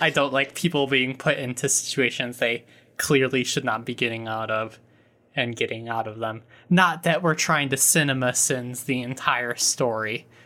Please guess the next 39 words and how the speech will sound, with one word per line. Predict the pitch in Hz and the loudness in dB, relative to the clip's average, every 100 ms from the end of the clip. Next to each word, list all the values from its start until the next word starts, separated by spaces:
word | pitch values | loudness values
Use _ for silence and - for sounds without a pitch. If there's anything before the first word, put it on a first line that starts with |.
| - | -4
which | 135 123 | -2 2
would | 139 127 | 0 0
be | 123 | -2
extremely | 123 - - 123 120 117 | -2 -4 -4 -4 -4 -8
funny | - 131 120 | -2 -2 0
to | 120 | -2
do, | 120 120 120 123 | 0 0 0 0
and | 127 123 | -2 -2
I | |
did | 123 131 | 0 -2
miss | 127 123 - | 0 -4 2
out | 127 127 | 2 2
on | 135 131 | -2 -4
thinking | 143 135 139 | -6 -4 -4
of | 135 | 0
that | 139 135 | 0 0
idea | 135 151 135 | -2 0 0
prior | 127 - 135 131 | 0 0 0 0
to | 147 | -2
April | 151 147 143 | -2 -2 -4
Fools. | - 165 170 165 - - - - - 151 | 0 -2 0 -4 -6 -16 -20 -18 -4 2
But | 147 135 339 - 294 - - 185 | 4 4 4 0 -4 -8 -2 0
<laughs> | - 143 - - | 0 -4 -6 0
the, | 156 135 143 131 120 123 | 0 4 4 4 0 2
yeah, | 190 190 175 165 - - _ _ _ _ _ - | 4 6 6 2 0 -20 _ _ _ _ _ 0
it's, | 180 165 - - | 2 2 0 -4
it's | 208 180 | 0 2
a | 202 | 2
perfectly | 196 175 151 135 139 | 4 2 2 2 0
fine | - 131 123 | 2 0 0
to | 123 | -2
cut | - 123 | 0 0
off, | 120 117 - _ _ _ - | 2 0 -4 _ _ _ -2
fine | 127 123 | -2 0
spot | - - 113 - | -2 -2 -4 -6
to | |
cut | - - 117 | -8 -4 0
off | 113 113 - | 0 -2 -6
because | 127 - 113 117 - | -6 -2 -2 -4 -8